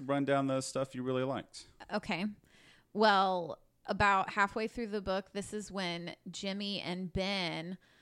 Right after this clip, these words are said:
Speaker 2: are, so that's the doctor and
Speaker 1: Right.
Speaker 2: our main protagonist, Ben Mears, are
Speaker 1: I like Jimmy a
Speaker 2: at
Speaker 1: lot.
Speaker 2: I love Jimmy.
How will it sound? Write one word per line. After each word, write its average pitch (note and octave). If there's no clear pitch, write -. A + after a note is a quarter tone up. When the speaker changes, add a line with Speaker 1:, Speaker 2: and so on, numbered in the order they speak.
Speaker 2:
are, F3
so -
that's F3+
the F3+
doctor A#3+
and G#3
Speaker 1:
Right. D3+
Speaker 2:
our F3+
main F3
protagonist, F#3
Ben F#3+
Mears, F3
are F3
Speaker 1:
I D#3
like C4+
Jimmy C3+
a A2
Speaker 2:
at F2+
Speaker 1:
lot. F2+
Speaker 2:
I G#3+
love F4
Jimmy. -